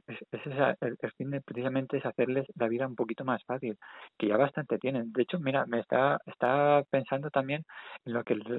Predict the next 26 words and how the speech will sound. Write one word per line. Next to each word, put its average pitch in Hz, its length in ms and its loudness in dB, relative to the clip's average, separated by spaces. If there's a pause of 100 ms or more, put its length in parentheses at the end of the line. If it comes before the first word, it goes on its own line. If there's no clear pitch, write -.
(260)
si 123 100 -6
estamos 127 340 -4
hablando 143 280 0
de 135 100 4
la 123 60 4
vuelta 117 320 2
al 98 100 0
cole 117 260 4
y - 20 0
demás, 110 320 -2
pues 120 140 -6 (180)
esas 135 260 -2
personas, 123 420 -4 (180)
esos 123 180 -4
niños, 120 340 -4
esas 117 160 -4
niñas 117 260 -10
que - 80 -8
tienen 113 220 -6
que - 80 -6
empezar 113 280 -4
el 107 120 -4
cole 110 200 4
ahora 104 180 4
mismo, 131 320 -6 (580)
claro, 151 260 -2